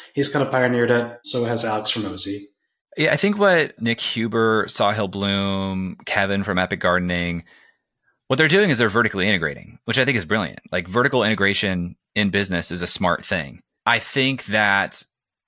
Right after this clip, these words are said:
Speaker 2: a lot of the means of vertical integration right now are agencies or service-based businesses, which, you know, hard business to run over the long term. And I th-, I think a lot of that will probably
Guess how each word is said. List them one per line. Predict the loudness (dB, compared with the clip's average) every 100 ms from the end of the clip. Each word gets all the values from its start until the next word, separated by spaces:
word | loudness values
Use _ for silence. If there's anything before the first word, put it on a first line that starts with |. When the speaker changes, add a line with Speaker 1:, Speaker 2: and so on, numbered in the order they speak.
| _ _
Speaker 2:
a | 0
lot | 2 4 4
of | 2
the |
means | 2 2 2 0 0
of | -2
vertical | 0 0 0
integration | -2 0 0 0 0 -2
right | -2 -2
now | -4 -2 -4 -6 -14 _ _
are | 0 2 4 2 0 -4 _
agencies | -6 -4 -2 -2 0 0
or | 0
service-based | 0 0 -2 0 -2 0
businesses, | -2 -2 -2 -2 -2 -4 -6
which, | -4 -4 -4 -2
you | 0
know, | 0 -2 -6 -4
hard | 2 2 2
business | 0 -2 -2
to | -4
run | -4 -2 -4 -6 -8
over | -6
the |
long | -4 -6 -6
term. | -8 -6 -8 -10 _ -20 _ _ 0
And | 2 4 2
I | 0
th-, | -2 -2
I | -2
think | 0 0
a | 0
lot | 2 2 2
of | 0
that | 0 2 0 -2 _ _ -4
will | -4
probably | -2 0 2 0 -2 -4 -4 -4 -8